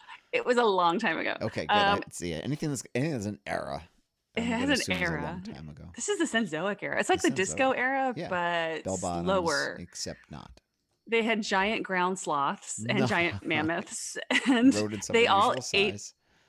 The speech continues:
Speaker 1: <laughs> they ate avocados. So they would eat the avocado, and then they would go on these long journeys, these giant migration and walks, and they would poop out these avocado seeds.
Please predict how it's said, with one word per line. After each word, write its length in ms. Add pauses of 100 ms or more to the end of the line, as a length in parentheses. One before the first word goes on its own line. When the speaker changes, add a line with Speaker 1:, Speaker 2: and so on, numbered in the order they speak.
(160)
Speaker 1:
<laughs> 300
they 260
ate 260
avocados. 580 (380)
So 140
they 100
would 120
eat 180
the 80
avocado, 560
and 100
then 80
they 60
would 80
go 140
on 100
these 180
long 560
journeys, 440
these 260 (140)
giant 360
migration 480
and 80
walks, 300
and 60
they 40
would 140
poop 220
out 160
these 120
avocado 460
seeds. 480